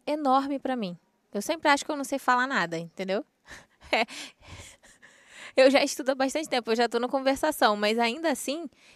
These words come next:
eu sinto essa barreira, porque eu não tenho esse contato frequente, a não ser no curso, entendeu? E aí, essas ferramentas, por exemplo, que você usa, elas ajudam a estimular ainda mais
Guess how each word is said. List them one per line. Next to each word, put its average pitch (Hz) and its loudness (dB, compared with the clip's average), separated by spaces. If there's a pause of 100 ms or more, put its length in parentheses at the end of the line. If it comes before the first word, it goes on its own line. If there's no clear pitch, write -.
eu 254 6
sinto 285 -4
essa 277 0
barreira, 285 2
porque - -10
eu 294 2
não 311 -8
tenho 320 -2
esse - -4
contato 220 0
frequente, 196 -6
a 208 0
não 196 -4
ser 226 0
no 247 -2
curso, 262 -6
entendeu? 190 -4 (560)
E 214 2
aí, 233 2
essas 240 0
ferramentas, 254 0
por 240 -2
exemplo, 220 -4
que 240 -8
você 214 0
usa, 262 0
elas 240 -2
ajudam 240 -4
a 285 -6
estimular 262 -4
ainda 311 -6
mais 311 -4